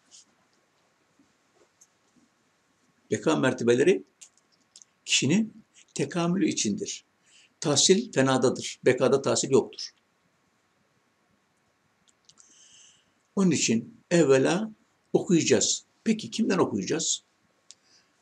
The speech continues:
Biz evvela kelime-i şehadet diyoruz. Kelimesi dikkat ederseniz. La ilahe illallah Muhammeden Resulullah.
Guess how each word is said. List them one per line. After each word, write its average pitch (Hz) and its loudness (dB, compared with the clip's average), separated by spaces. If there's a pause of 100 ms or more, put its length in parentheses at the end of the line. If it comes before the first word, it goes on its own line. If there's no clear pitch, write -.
(140)
Biz - -2 (880)
evvela 120 2
kelime-i 131 0 (920)
şehadet 135 2
diyoruz. 95 -2
Kelimesi 113 2
dikkat 104 -2
ederseniz. - 0 (1500)
La 120 2
ilahe 107 2
illallah 104 0 (520)
Muhammeden 127 -2
Resulullah. 110 -4